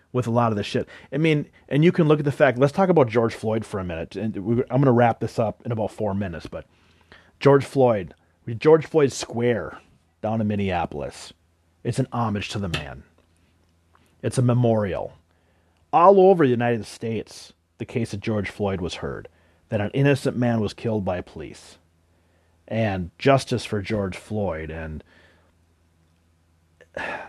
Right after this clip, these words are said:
George Floyd was a fucking career criminal. Did he deserve to have his neck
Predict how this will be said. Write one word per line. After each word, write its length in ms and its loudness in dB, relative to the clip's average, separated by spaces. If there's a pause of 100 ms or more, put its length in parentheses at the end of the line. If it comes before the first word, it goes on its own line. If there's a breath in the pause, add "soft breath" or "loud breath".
(140 loud breath)
George 280 4
Floyd 320 4
was 120 0
a 80 -8
fucking 400 -6
career 380 -2
criminal. 640 -8 (1300)
Did 160 6
he 40 6
deserve 440 2
to 60 -2
have 140 0
his 120 -4
neck 260 -4